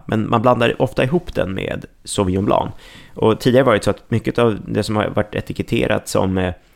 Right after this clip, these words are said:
Sauvignon Blanc ifrån typ Chile har faktiskt varit Sauvignon Vert istället.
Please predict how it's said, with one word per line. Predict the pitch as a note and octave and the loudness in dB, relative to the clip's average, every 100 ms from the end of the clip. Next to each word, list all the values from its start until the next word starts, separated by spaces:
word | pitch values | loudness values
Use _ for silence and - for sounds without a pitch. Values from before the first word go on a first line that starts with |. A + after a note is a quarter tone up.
| - | -20
Sauvignon | - G#2+ G2 F#2+ | -2 0 2 4
Blanc | A2 A2 G2 - | 4 4 2 -4
ifrån | G#2 G#2 F#2+ | -2 0 0
typ | G#2+ - | -2 -2
Chile | - F#2+ A#2 G2 G2 | 0 2 2 2 0
har | G2 | -4
faktiskt | - - - | -6 -10 -4
varit | G2 F#2+ | -2 -2
Sauvignon | - F#2 F2+ F2 E2 | -4 -2 0 -2 -4
Vert | - G2 - - - - - | -6 -2 0 -2 -6 -14 -12
istället. | - - G1+ - | -4 -2 -4 -8